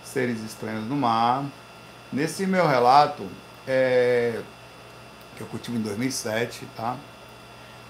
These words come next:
Eu vi também seres super estranhos. Depois vê se bate com isso aí que ele fala lá. Ele falou, Sexo Além da Morte. Esses livros, apesar de parecerem muita loucura para a maioria das pessoas, inclusive projetores, eu acho perfeitamente viável dentro do uni-, do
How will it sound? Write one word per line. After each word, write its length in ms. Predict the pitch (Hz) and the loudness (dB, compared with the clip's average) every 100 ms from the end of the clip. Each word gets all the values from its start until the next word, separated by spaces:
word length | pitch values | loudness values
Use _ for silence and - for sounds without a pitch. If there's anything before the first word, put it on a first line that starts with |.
| - | -2
Eu 260 | 139 143 | 2 2
vi 180 | 123 151 | 2 -4
também 320 | 151 143 143 147 | -4 -2 -2 -2
seres 380 | - 139 135 | -2 -4 -4
super 300 | - 160 160 | -8 -8 -6
estranhos. 320 | 147 123 131 131 | -8 -6 -4 -4
Depois 220 | 139 156 | -4 -4
vê 100 | 165 | -4
se 140 | 170 | -6
bate 440 | 139 117 117 120 123 | -4 0 0 0 -8
com 180 | - 123 | -10 -8
isso 160 | 113 113 | -6 -8
aí 80 | |
que 100 | 110 | -8
ele 100 | 107 | -10
fala 280 | 110 123 104 | -8 -6 -4
lá. 120 | - - - - - - - | -6 -12 -18 -20 -20 -12 -2
Ele 160 | 143 | 0
falou, 340 | 156 156 151 151 | 4 4 4 0
Sexo 360 | - 175 175 | 2 2 4
Além 120 | 165 156 | 0 2
da 120 | 135 | 2
Morte. 440 | 135 160 175 170 | 4 4 4 2
Esses 240 | 165 165 139 | -4 -4 -6
livros, 320 | 160 185 165 | -4 -2 0
apesar 300 | 160 147 151 | 0 0 0
de 100 | 143 | 0
parecerem 420 | 143 139 139 131 | -2 -2 -4 -2
muita 240 | 143 165 | -2 -2
loucura 360 | 165 143 139 139 | 0 0 0 -2
para 160 | - 131 | 0 -2
a 40 | |
maioria 220 | 127 123 | 0 0
das 120 | 127 | -2
pessoas, 400 | 123 117 113 139 | -2 -4 -2 -4
inclusive 320 | 131 127 120 113 | -2 -2 -2 0
projetores, 420 | 120 113 135 139 | -2 0 0 0
eu 60 | |
acho 120 | 139 139 | 0 0
perfeitamente 540 | 135 147 147 143 139 | -6 -4 -2 -2 -2
viável 460 | 135 139 143 139 135 | 0 4 4 2 -2
dentro 360 | 131 131 131 | -2 -4 -4
do 120 | 143 | -6
uni-, 240 | 139 135 117 - | -4 -4 -6 -8
do 320 | 131 135 147 | -4 -2 -4